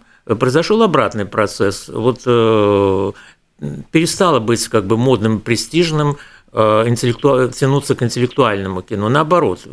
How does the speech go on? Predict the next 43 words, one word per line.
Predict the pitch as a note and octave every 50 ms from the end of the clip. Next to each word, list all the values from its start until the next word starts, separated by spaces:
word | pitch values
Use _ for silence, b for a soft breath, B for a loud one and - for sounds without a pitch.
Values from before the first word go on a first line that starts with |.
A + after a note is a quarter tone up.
| - - D3 B2 - -
пошла | - A#2 - - E3+
тенденция | E3 - C3+ B2 A#2 D3 D3 C#3+ - C3+
к | B2 -
упрощению. | B2+ - C3+ C3+ B2+ A#2 - - F#2+ F2 F2 F2 F#2 A2 B B B B B B B -
И |
публика | G#2+ - G#3+ F#3 E3+ - D3+ C#3
хочет, | - D3+ D#3+ D#3+ - C3+ B2 - - -
э, | A#2+ A#2 A2+ A2 G#2+ - _ -
того, | - C#3 C#3+ D#3 F#3+
что | F#3 - - D#3 D3 C3
попроще, | G#2+ - - B2+ B2+ - - G2 F2 E2+ - - F2+
что | - - - - A2+ A2+ G#2+ G2 - -
проще | - B2+ A#2+ - - G2+
как-то | - A#2 A2 - - - G2+ F2+ F#2+ - - _
потребляется, | _ - - - A2 G#2 C3+ E3 F3+ F3+ F3 D#3 - -
съедается | A2 - - G2+ G2+ F#2+ C3+ D3+ E3+ E3 D3+ - - -
и | A#2+
так | - - B2+ B2 A2
далее. | G2+ F2+ F2+ F2 - - B B B B B B B B _
И | A#2
поэтому | A#2 - C#3 D3+ F#3 G#3 - F#3 D#3
вот | C3+ C#3 -
такое, | - C#3 B2+ C3 - C#3+ C#3 C3 A#2+ A2+
м, | G#2+ G#2+ G#2+ B2 A#2+ A#2 A#2 -
а, | - - C3+ - C#3 C#3+
а | C#3
с, | -
с | C#3 C#3 C3
другой | A2+ C3 B2+ F3+ G3+
стороны, | C3+ - C#3 C3+ B2
интеллектуальное | A#2+ - C3 A2+ G#2+ - D3 D3+ D3+ C#3 B2+
кино | - C3 C3
никуда | C3 C3 B2 - A#2+ G#2+ C3
не | B2+ C3+
делось, | C3 B2 E3 A3 A#3 G3 D3 -
оно | A2 A2 A#2
продолжало | A2 B2+ A#2 C3 C3 B2 B2 C#3+ C3 B2+
развиваться, | B2 B2+ B2 C3+ C3+ C#3+ F#3+ G#3 G3 - A#2+
но | A#2+ B2+
оно | D3+ G3
пошло | G3+ - C#3 B2+ - E3 E3
по | - D3+
пути, | A#2+ - C3+ C3 - - D#3 E3 F3